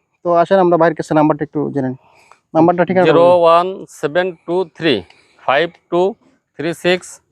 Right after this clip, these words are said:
Speaker 2: ফোর নাইন, খুলনা জেলা, বটিয়াঘাটা থানা,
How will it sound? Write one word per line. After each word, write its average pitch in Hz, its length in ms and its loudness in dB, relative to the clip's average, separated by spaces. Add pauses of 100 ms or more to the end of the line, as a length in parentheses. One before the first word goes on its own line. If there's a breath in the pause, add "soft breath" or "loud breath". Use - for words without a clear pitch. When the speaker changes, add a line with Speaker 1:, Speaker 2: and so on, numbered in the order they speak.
Speaker 2:
ফোর 165 240 2
নাইন, 147 280 0 (500)
খুলনা 165 340 0
জেলা, 151 260 2 (260)
বটিয়াঘাটা 156 480 -2
থানা, 160 280 -2